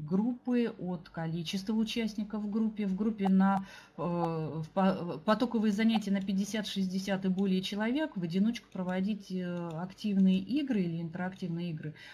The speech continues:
в офлайн формате очень тяжело. Здесь только онлайн выручать может. М, потому что от-, отследить работу групп очень трудно.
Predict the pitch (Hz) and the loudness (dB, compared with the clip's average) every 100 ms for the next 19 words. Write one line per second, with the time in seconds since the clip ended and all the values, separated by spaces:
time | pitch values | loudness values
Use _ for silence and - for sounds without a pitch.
0 | - 165 180 220 240 240 180 185 190 185 | -8 -4 -4 0 0 0 -2 -2 -2 -4
1 | 156 139 - 131 135 135 - - _ 165 | -4 -10 -12 -14 -16 -18 -20 -20 _ -10
2 | 185 190 185 180 170 143 135 143 147 - | -8 -8 -4 -2 0 -2 -4 -10 -12 -14
3 | 139 135 135 - - - - - - - | -14 -14 -14 -16 -20 -20 -20 -20 -20 -20
4 | - - _ _ - 151 147 147 151 160 | -20 -20 _ _ -20 -18 -14 -12 -12 -12
5 | 160 160 156 156 - 160 - 202 196 226 | -10 -8 -8 -8 -6 -6 0 2 4 2
6 | 196 185 185 196 196 214 285 - - 190 | 0 0 -2 -2 -2 0 -2 -4 -2 -2
7 | - 147 - 147 131 139 | -2 -8 -10 -14 -12 -14